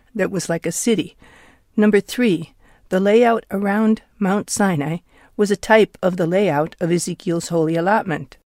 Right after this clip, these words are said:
Number four, the very mountain of Sinai is put forth as a type of New Jerusalem. That's in the book of Hebrews, chapter twelve.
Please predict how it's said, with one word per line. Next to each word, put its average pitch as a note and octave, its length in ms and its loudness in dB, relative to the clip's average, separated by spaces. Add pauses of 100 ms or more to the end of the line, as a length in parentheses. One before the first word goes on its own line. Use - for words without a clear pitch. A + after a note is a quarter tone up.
(260)
Number A3+ 260 6
four, F3+ 460 4 (420)
the G#3+ 100 4
very A#3 360 6
mountain F#3+ 680 0
of E3+ 140 -4
Sinai D#3 520 -4
is G#3+ 180 -6
put - 240 -4
forth G#3+ 340 -4
as G3 140 -2
a F#3+ 60 -4
type G#3+ 560 -2
of F3 160 2
New F#3 200 2
Jerusalem. G#3+ 680 -2 (480)
That's G#3 320 4
in G#3+ 120 6
the G3 60 2
book F3+ 200 -4
of E3 100 -8
Hebrews, E3 500 0
chapter - 360 -6
twelve. D3 500 -6